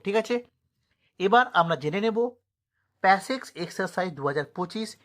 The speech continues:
কোন কোন দেশের মধ্যে হয়েছে? ভারত এবং গ্রিসের মধ্যে। বত্রিশতম সিমবেক্স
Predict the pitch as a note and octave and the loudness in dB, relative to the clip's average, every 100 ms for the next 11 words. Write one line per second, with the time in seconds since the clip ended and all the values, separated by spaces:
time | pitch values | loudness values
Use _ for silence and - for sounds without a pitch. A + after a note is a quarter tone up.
0 | _ _ _ F#3+ G3 G#3 G3 G#3+ G3+ G3 | _ _ _ -4 -2 0 0 -2 -4 -2
1 | G3+ G3 A3 E3 E3 E3+ F3 E3+ A3+ - | -2 -4 -8 -8 -4 -4 -4 -2 -2 -2
2 | _ _ _ _ B2+ F3+ F#3 E3 A#2+ G#2+ | _ _ _ _ -6 -4 -2 -4 -6 -12
3 | - - _ _ _ _ _ _ _ _ | -18 -20 _ _ _ _ _ _ _ _
4 | - C3 F#3 G#3 - A#3+ - A#3 A#3+ B3 | -20 -4 -4 -4 -6 -2 0 2 0 -4
5 | _ _ _ - - A3 A3 A3+ A3+ | _ _ _ -20 -6 -4 4 4 4